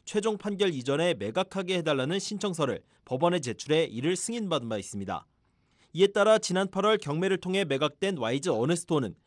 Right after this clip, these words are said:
현재 싱가포르 선적의 예인선에 이끌려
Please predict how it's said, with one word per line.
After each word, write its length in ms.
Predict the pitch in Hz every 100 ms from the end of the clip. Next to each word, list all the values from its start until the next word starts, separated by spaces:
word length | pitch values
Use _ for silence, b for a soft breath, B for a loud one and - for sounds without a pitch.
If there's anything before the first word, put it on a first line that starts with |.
| _ -
현재 360 | 139 147 170 165 b
싱가포르 480 | - 208 214 208 202
선적의 560 | 180 151 139 170 180
예인선에 420 | 113 170 190 185 160
이끌려 420 | - 117 143 156